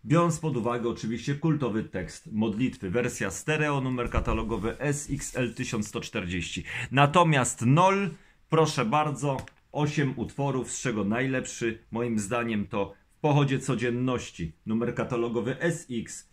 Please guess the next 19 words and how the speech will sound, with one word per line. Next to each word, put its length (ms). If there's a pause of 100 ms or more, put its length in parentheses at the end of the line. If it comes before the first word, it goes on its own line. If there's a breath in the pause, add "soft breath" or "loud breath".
(140)
tysiąc 560 (180)
trzysta. 760 (400 loud breath)
Kolejna 460
płyta, 760
Zidentyfikowany 1120
obiekt 340
latający. 880 (520 loud breath)
E, 520
tutaj, 720
e, 260
jest 400
naprawdę 560
parę 260
fajnych 400
utworów. 680 (300 soft breath)
Pożegnalny 680
blues, 640 (140)
e, 220
czy 600